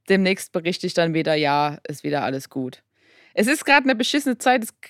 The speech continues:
gibt auch noch andere Faktoren, die kann ich auch gerne erwähnen noch, die ein bisschen scheiße machen, aber ich sag auch gleich, es gibt keinen Heartbreak.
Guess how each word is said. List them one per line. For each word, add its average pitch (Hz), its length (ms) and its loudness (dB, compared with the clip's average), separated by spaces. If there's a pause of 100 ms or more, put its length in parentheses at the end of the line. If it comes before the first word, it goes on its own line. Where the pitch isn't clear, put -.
(120)
gibt - 200 0
auch 240 80 2
noch 214 160 0
andere 233 320 0
Faktoren, 175 580 -2
die 180 80 -6
kann 196 200 -4
ich 180 120 -8
auch 180 120 -8
gerne 180 280 -2
erwähnen 175 560 -2
noch, 233 240 -4 (120)
die 214 120 2
ein 247 140 4
bisschen 262 480 0
scheiße 214 500 2
machen, 175 220 2
aber 190 220 6
ich 214 120 2
sag 202 160 4
auch 185 140 0
gleich, 185 200 2
es - 60 -14
gibt - 180 -4
keinen 190 300 2
Heartbreak. 147 680 -2